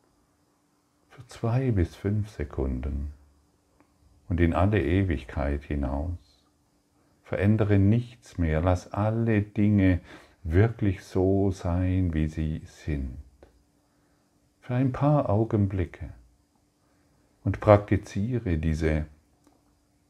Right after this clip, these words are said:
von Liebe erfüllte Lektion. Praktiziere diese von Licht und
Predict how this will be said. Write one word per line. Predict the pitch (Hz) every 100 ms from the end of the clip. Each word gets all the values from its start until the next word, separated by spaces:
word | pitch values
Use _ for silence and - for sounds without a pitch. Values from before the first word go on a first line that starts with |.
| _ _ _
von | _ - 82 73
Liebe | 73 85 113 120 98 90 -
erfüllte | 80 69 - 95 98 104 - 87
Lektion. | 71 76 73 - - 71 64 69 73 - _ _ _ _ _ _ _ _ _ _ _ _ _ _ _ _ _ _ -
Praktiziere | 101 101 - 95 - 113 127 101 80
diese | 80 87 85
von | 80 85 78
Licht | 78 92 107 - - -
und | 73 69 69